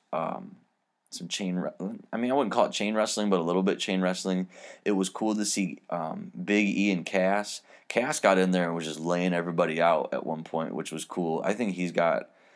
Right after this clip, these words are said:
a really cool singles run in his future at some point. Um, I wasn't, again, the crowd was a little off here. I don't know if it was just the second tag match of the show,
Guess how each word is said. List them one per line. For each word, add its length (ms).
a 80
really 340
cool 280
singles 500
run 480
in 180
his 160
future 400
at 120
some 240
point. 340
Um, 400
I 120
wasn't, 600
again, 260
the 100
crowd 420
was 200
a 60
little 240
off 300
here. 120
I 60
don't 120
know 100
if 100
it 60
was 160
just 440
the 80
second 440
tag 320
match 300
of 60
the 80
show, 580